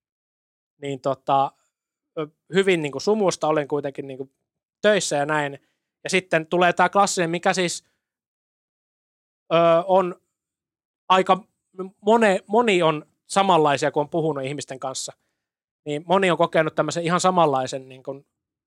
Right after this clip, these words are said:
tilanteen. Mutta sitten tulee se hetki, kun ihan fyysisesti, kirjaimellisesti et pääse sitä sängystä ylös, kun pitäisi lähteä, tota, kävelemään kohti bussipysäkkiä ja, tota,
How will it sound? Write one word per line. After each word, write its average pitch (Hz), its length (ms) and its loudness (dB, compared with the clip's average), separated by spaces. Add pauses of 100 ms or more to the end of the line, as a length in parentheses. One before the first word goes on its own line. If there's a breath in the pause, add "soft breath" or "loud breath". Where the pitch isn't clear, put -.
(280)
tilanteen. 139 640 0 (760)
Mutta 165 200 -2
sitten 220 260 -2
tulee 214 300 4
se 170 140 2
hetki, 180 460 -2 (100)
kun 151 360 -2
ihan 180 340 0 (260)
fyysisesti, 180 600 0
kirjaimellisesti 139 1000 -2 (380)
et 175 220 -4
pääse 143 280 0
sitä 143 160 -10
sängystä 156 480 -4
ylös, 143 480 -8 (440)
kun 147 80 -12
pitäisi 156 360 0
lähteä, 143 360 -2 (180)
tota, 147 280 -2
kävelemään 147 460 0
kohti 151 220 -4
bussipysäkkiä 135 800 -6
ja, 127 120 -6
tota, 131 380 -4